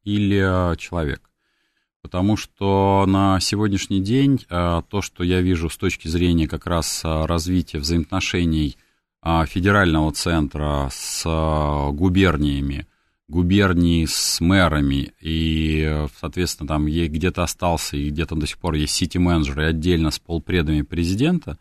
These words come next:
то сейчас, а, проблема, на мой взгляд, существенно глубже. Она не, даже не в фамилиях, а, которые будут назначены, а в том, что, а, по сути дела, очень сильно, м, с ним, ну, скажем так,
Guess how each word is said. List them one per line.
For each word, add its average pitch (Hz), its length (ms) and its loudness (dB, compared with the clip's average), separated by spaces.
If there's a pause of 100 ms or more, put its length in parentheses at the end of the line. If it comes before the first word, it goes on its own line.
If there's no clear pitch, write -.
(580)
то 87 360 4
сейчас, - 840 0
а, 90 600 4
проблема, 92 480 2
на 95 120 6
мой 92 140 4
взгляд, 82 240 -2
существенно 98 500 -2
глубже. 95 400 4
Она 80 160 2
не, 90 120 4
даже 87 260 2
не 92 140 4
в - 60 -10
фамилиях, 120 760 2
а, 80 280 0
которые 80 360 -4
будут 76 340 -2
назначены, 82 520 -2
а 73 80 -2
в - 80 -16
том, 110 200 0
что, 90 420 -2 (640)
а, 85 640 2
по 92 140 -8
сути 117 280 0
дела, 98 260 2
очень 95 260 2
сильно, 92 560 4 (160)
м, 80 460 2
с - 160 -6
ним, 85 280 2
ну, 104 180 2
скажем 80 340 -6
так, - 260 -6